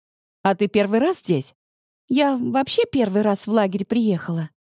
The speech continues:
Раньше мы всей семьей путешествовали». Антон молчал.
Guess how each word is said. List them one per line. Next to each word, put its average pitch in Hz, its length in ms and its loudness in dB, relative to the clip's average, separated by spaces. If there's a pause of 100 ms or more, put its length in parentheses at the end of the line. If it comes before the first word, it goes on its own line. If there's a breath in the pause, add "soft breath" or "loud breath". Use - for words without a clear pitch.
(440)
Раньше 240 420 0
мы 254 220 2
всей 247 300 0
семьей 240 460 0
путешествовали». 202 1080 -4 (960)
Антон 254 460 -2
молчал. 285 520 -6